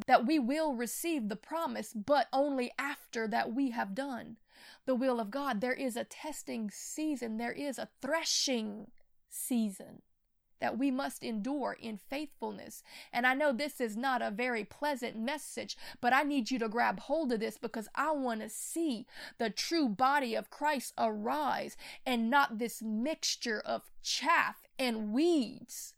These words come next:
professing to be what it is not. We've got to understand the purpose in the Holy Spirit. Jesus said that the Holy Spirit is like a wind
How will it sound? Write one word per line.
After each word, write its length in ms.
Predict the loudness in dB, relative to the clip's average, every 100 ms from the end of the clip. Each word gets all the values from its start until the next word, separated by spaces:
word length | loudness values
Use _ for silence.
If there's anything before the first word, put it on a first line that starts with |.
| -8
professing 760 | -2 -2 2 0 0 -4 -2
to 160 | 0 -2
be 280 | 0 2 2
what 240 | 0 -2 -2
it 160 | -6 -4
is 260 | -2 -2
not. 800 | -2 -2 -2 -6 -14 _ -12 -12 -14 _ _ -20 -18 0
We've 220 | 4 4
got 160 | 4 4
to 120 | 2
understand 880 | 0 -2 -6 -8 -6 -4 -4 -6 -12 -20 -16 -10
the 120 | -10
purpose 760 | -8 -2 0 0 -6 -12 -12 -14 -18 _ -4
in 160 | -2
the 60 | -2
Holy 540 | -2 -4 -4 -6 -16 _ _
Spirit. 920 | -12 -10 -4 -4 -4 -6 -20 -18 -18 -18 -20 -20 -20 -20 -20 -20 -20 -20 -20 -12 -4
Jesus 360 | 0 4 4
said 280 | 2 2 2
that 160 | 2 0
the 80 | -2
Holy 360 | 0 0 2
Spirit 520 | -2 -4 -2 0 0 0
is 160 | -2
like 220 | 2 0 0
a 80 |
wind 720 | -4 -2 -2 -2 -4 -8 -16